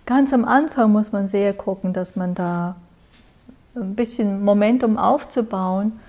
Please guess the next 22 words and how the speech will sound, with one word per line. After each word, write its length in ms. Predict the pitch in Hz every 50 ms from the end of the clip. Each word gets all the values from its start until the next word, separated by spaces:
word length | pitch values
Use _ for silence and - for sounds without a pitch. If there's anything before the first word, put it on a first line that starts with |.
| - - - - - - - -
Und 100 | 220 214
der 100 | - -
Geist 440 | 226 233 233 262 285 277 269 - 262
ist 160 | 254 247 -
noch 140 | 247 233 233
sehr 200 | - 247 233 220
stark, 480 | 226 - - 240 269 294 285 277 277
der 160 | - 233 220
will 140 | 226 220 214
hierhin, 560 | 208 220 262 262 254 254 247 240 240 226 220
dorthin 560 | 226 233 233 240 240 240 - 240 226 220 214 208
und 180 | 208 202 208
da 180 | 233 233 247 247
ist 140 | 240 240 -
mehr 160 | 220 220 220
Vergnügen, 680 | 220 - 214 214 - - 220 214 214 214 214 202 196 190
da 80 | 196
hinten 360 | 196 208 240 254 285 240 240 226
wär's 200 | 226 220 220 226
doch 160 | 214 208 208
viel 220 | - 226 214 208
netter. 440 | 208 208 208 214 214 - 214 202 202